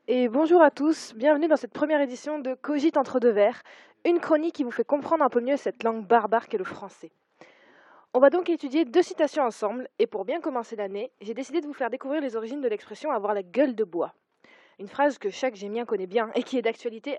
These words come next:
après l'excellente sat de la semaine dernière, avant le J T de ce soir et un Way qui s'annonce des plus déments. L'expression a d'abord été employée pour qualifier simplement les sensations dues à la consommation d'une grande quantité d'alcool.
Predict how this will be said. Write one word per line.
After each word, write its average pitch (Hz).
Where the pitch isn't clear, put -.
après -
l'excellente 254
sat 277
de 208
la 190
semaine 269
dernière, 185
avant 208
le 254
J 311
T 294
de -
ce 262
soir 247
et 302
un 233
Way 220
qui -
s'annonce 220
des 202
plus 247
déments. 180
L'expression 320
a -
d'abord 254
été 285
employée 269
pour 294
qualifier 247
simplement 294
les 254
sensations 269
dues 277
à 262
la 208
consommation 285
d'une 233
grande 240
quantité 254
d'alcool. 180